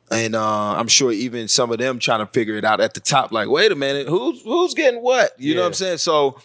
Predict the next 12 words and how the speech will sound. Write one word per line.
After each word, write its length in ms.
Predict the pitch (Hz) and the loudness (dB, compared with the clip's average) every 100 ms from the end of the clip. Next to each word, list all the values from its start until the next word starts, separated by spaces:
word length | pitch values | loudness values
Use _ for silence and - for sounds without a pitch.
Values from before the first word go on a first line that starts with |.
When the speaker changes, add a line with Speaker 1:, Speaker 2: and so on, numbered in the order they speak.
| _ _ _ _ | _ _ _ _
Speaker 1:
streaming 540 | - - 170 180 175 139 | 2 4 4 2 0 2
services 460 | 151 135 117 123 | 2 2 0 -6
make 180 | 123 120 | -4 -4
a 40 | |
lot 260 | 113 127 143 | 0 0 0
of 80 | 131 | -2
money. 420 | 147 185 120 101 - - - - | 0 -2 -2 -8 -16 -20 -16 -4
And 540 | 123 120 117 117 92 - _ - | -2 -2 -4 -8 -10 -12 _ -4
there 300 | 120 117 117 | 2 2 2
is, 420 | 147 180 147 - | 0 0 0 0
from 320 | - 120 117 | 0 0 0
my 520 | 117 131 143 120 107 | 0 0 0 0 -2